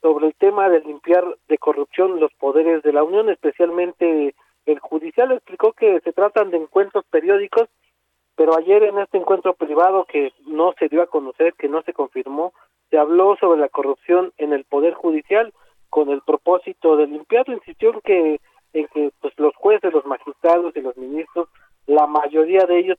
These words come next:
pues, son, han sido cómplices de la corrupción y es necesario que en este caso, pues, eh, el ministro Saldívar se quede estos dos años más, eh, al frente de la Corte, pues, para que él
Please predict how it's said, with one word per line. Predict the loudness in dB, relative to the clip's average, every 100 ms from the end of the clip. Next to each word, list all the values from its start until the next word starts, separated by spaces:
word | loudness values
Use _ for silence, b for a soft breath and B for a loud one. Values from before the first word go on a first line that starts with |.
| -6
pues, | -4
son, | -4 -2
han | -4 -2
sido | -4 0
cómplices | -2 -2 -8 -8 -6
de | -4
la | -6
corrupción | -8 -14 -14 _ -4 -4 b b b _
y | 0 0
es | 2
necesario | -4 -4 -2 0 0
que | -4
en | -8
este | -10
caso, | -6 -6 -4 -6
pues, | -6 -14 -16
eh, | -20 -16
el | -14 -14
ministro | -12 -14 -10 -10 -8
Saldívar | -10 -8 -6 -8 b b _ -18
se |
quede | -4 0 0 -2 -6 _ _
estos | -8 -6 -6
dos | -4 -4
años | -4 -6 -8 -6
más, | -6 -6 _ _ _ _
eh, | -12 -6
al | -6 0
frente | 0 0 2 0
de | 2 0
la | 0 -4
Corte, | -2 -4 -2
pues, | -4 -6 -6
para | -6 -6
que | -4 -4
él | -4